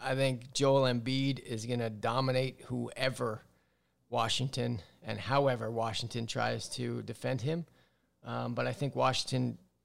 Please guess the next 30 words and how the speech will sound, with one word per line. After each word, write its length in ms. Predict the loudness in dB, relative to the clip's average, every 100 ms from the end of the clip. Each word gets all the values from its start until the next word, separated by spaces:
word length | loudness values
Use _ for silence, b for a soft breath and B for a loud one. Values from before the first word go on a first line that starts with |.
| _ _ _ _ _
you 120 | 2
know, 140 | 4 4
gets 400 | 2 2 -2 -8 -6
a 60 |
couple 280 | 0 2 2
of 60 | 2
games 300 | 4 2 0
because 460 | -2 0 0 -2 -12 _ _ _ _ _ _ _
they 140 | -2 2
know 100 | 2
how 100 | 2
to 80 | 0
score, 420 | 0 0 0 -2 -12 -6
and 100 | -2
they 80 |
got 180 | 0 0
two 140 | 0 2
guys 360 | 4 4 2
that, 180 | 0 -2 -6 -8
that, 180 | -6 -6 -10 -4
that 140 | -2
are 120 | 2
all-stars, 640 | 2 0 -2 0 0 -2
and 260 | -6 -6 -8 -14 _ _ b b b b
I 20 | -2
think 160 | 0
they'll 140 | 0 0
get 180 | -2
two 140 | -2 -2
games. 380 | 0 -2 -4